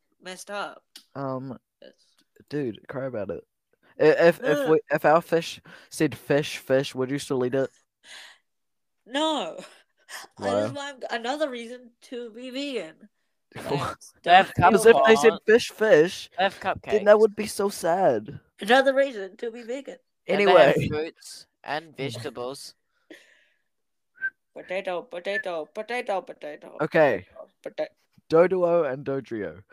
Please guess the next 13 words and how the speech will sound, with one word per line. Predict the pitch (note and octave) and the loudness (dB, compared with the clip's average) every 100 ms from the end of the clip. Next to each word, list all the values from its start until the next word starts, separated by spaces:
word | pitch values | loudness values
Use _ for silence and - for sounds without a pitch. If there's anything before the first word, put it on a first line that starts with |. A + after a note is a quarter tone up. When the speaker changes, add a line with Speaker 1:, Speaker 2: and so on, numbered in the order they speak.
| _ _ - | _ _ -4
Speaker 1:
Uh, | F3+ F#3 F#3 - | 0 0 -2 0
they're | D#3 | 2
Speaker 2:
They're | F3+ F#3 F#3 F3+ - _ _ _ _ - | 2 2 0 -2 -6 _ _ _ _ -8
honestly | B2+ C#3+ D3 - C#3+ C#3+ C#3 - _ _ _ _ _ _ _ | -6 -6 -10 -10 -8 -8 -12 -14 _ _ _ _ _ _ _
probably | B2+ A#2 | -10 -8
middle | A2+ G#2+ G2+ | -8 -10 -10
D. | G2 - F#2 G2 _ _ _ _ _ _ _ _ _ _ _ _ | -14 -14 -14 -16 _ _ _ _ _ _ _ _ _ _ _ _
Overrated, | A2 A#2 G#2 F#2+ F#2+ F#2+ D#2 | -8 -8 -8 -10 -8 -10 -16
Speaker 1:
Uh, | B2+ - - - | -20 -20 -20 -18
Speaker 2:
in | G2+ | -16
my | G2+ | -14
opinion. | F#2+ G#2 G#2 G#2+ G2 A2+ A2 _ _ _ _ _ _ _ _ _ - | -16 -18 -20 -18 -18 -18 -20 _ _ _ _ _ _ _ _ _ -18
Speaker 1:
Pikachu. | D#4+ D#4+ - D4 D4 _ - - E4 C#4+ | -18 -16 -16 -16 -16 _ -20 -16 -14 -14